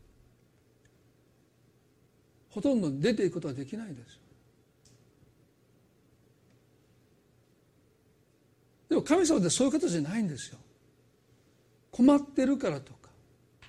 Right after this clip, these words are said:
か、助けが必要だから、だから仕えてくださる。それももちろんありますよ。でもこの最後のマーサの席で別に弟子たちは困ってもいないし、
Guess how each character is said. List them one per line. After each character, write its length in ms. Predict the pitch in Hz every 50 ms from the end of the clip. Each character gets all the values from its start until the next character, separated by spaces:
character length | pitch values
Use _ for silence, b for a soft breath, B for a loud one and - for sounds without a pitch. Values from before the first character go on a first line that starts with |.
| - - - _ _ _ _ _ _ _ _ - _ -
か、 140 | - 254 247
助 280 | - - - - 277
け 60 | 262 233
が 100 | 202 156
必 180 | - - -
要 100 | 196 190
だ 120 | 175 160 -
か 140 | - 135
ら、 60 | 131 127 123 - - - _ - - - - - - - - - _ _ _ _ _ _ _ _ _ _ _ _ -
だ 120 | 254 262
か 120 | 262 359 339
ら 180 | 294 165 135 - - - - - - - - - - -
仕 140 | - - - 208
え 120 | 190 160 127
て 100 | - 131
く 80 | -
だ 60 | 131 123
さ 100 | - -
る。 80 | - - - - - - - - - - - - - -
そ 140 | - - 320
れ 100 | 339 359
も 120 | 370 349 254
も 140 | 202 190
ち 80 | - 285
ろ 120 | 254 208 185
ん 40 | 175
あ 40 | 175
り 80 | 185
ま 100 | 202 208
す 140 | 196 - -
よ。 80 | 135 123 - - - - _ _ _ _ _ _ _ - - _ _ _ _ _ _ _ _ _ _ _ _ _ _ _ _ _ _ _ _ -
で 60 | 294
も 160 | 294 233 196
こ 120 | - 294 302
の 380 | 311 311 294 277 240 - -
最 240 | - 247 285 294 302
後 80 | 277 233
の 100 | 208 185
マ 120 | 190 208
ー 60 | 208 160
サ 100 | - 220
の 80 | 208
席 300 | 160 - 247 196 226 196
で 100 | 180 175
別 300 | 165 180 190 185 - 214
に 180 | 202 185 175 -
弟 160 | 190 247 302
子 80 | 294 -
た 80 | 392 196
ち 80 | - 202
は 60 | -
困 280 | - - 285 294 330 330
っ 140 | 330 - -
て 100 | 381 277
も 80 | 240
い 80 | 220 196
な 100 | 180 151
い 80 | 131
し、 200 | - - - -